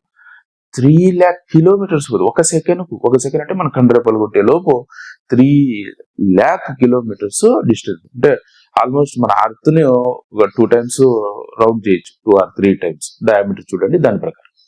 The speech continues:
మన సెకండ్ కొట్టే లోపు తిరుక్కొని వస్తుంది మన ఎర్త్ ని ఒక్క సెకండ్ కే. మరి వన్ ఇయర్ కు ఎంత దూరం పోతుందో ఒకసారి ఇమాజినేషన్ చేసుకోండి. చూడండి, light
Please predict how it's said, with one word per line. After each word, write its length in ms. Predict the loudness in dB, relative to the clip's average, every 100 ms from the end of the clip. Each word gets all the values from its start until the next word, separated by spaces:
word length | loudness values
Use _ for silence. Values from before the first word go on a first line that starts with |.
| _ _ _ _ -6 0 0
మన 80 | 0 0
సెకండ్ 220 | 0 0
కొట్టే 160 | 0 0
లోపు 200 | 0 -2 0
తిరుక్కొని 300 | 0 2 0
వస్తుంది 240 | -2 -6 -10
మన 80 | -8 -8
ఎర్త్ 200 | -8 -14 -20
ని 40 | _ _ _ _ _ _ _ _ _ _ _ -4
ఒక్క 120 | 0 0
సెకండ్ 200 | 0 0 0
కే. 80 | 2
మరి 100 | 2 0
వన్ 120 | -2 -4
ఇయర్ 160 | -2 -2
కు 80 | -4 -6 _ -2 0
ఎంత 100 | 2
దూరం 180 | 0 0 -4
పోతుందో 260 | -4 -2 0
ఒకసారి 260 | 0 0 0
ఇమాజినేషన్ 540 | 0 -2 -2 -6 -6 -6
చేసుకోండి. 380 | -6 -8 -12 -16 -20 _ _ -2
చూడండి, 260 | 0 0 -4 -2
light 240 | -2 -2